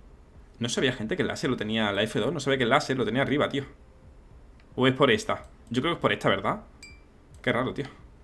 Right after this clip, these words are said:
Vale... ¡Uy, qué chulo! Qué guay, así en amarillito, qué chulo el, el gorro para Frosty.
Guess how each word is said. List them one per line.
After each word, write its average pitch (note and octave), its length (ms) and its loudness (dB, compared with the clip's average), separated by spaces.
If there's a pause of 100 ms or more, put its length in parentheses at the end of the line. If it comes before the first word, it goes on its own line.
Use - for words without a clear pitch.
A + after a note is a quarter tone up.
(480)
Vale... D#3 800 -6 (380)
¡Uy, B3 100 2
qué - 140 0
chulo! - 320 0 (960)
Qué D#3+ 80 0
guay, F#3 220 6
así - 100 0
en D#3+ 60 0
amarillito, D3 400 2
qué C#3+ 80 -4
chulo F3 200 2
el, B2+ 160 4
el C3 160 2
gorro F#3 240 2 (140)
para A#2+ 140 -2
Frosty. - 360 -2